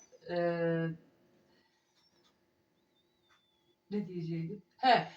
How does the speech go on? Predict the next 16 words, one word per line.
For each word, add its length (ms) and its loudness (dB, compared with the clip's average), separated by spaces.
tüyolu 340 4
kesir 360 4
emme. 500 4
Ondan 300 2
sonra 500 2
nereden 480 0
nereye 180 -4
atıyorum 500 -10
biliyorsun. 480 -12
Unutmayayım 640 -6
diyor 120 -8
Ufuk. 280 -12
Hiçbir 380 -4
canımı 340 -4
unutmak 380 -12
istemiyorum. 640 -10